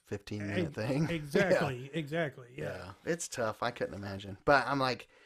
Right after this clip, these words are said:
Speaker 1: just as a, as a believer, I'm like, we should be the most creative. We should be putting out the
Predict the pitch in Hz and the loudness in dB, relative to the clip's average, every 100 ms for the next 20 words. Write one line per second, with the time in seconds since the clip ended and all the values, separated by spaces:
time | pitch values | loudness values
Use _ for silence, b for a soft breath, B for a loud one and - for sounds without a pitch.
0 | b - 170 170 196 143 120 123 117 104 | b -4 -2 2 2 4 6 4 2 0
1 | 107 131 135 107 107 104 98 - - _ | -2 0 -2 -4 -4 -8 -10 -18 -20 _
2 | _ 123 131 - 143 131 131 117 104 101 | _ -4 -4 -2 -2 -2 -6 -4 -4 -2
3 | 107 101 - - - 104 98 85 80 107 | -2 -2 -2 -8 -6 -4 -4 -6 -4 -2
4 | - 117 107 - 101 98 95 - | -2 -2 -4 -2 -4 -2 -6 -8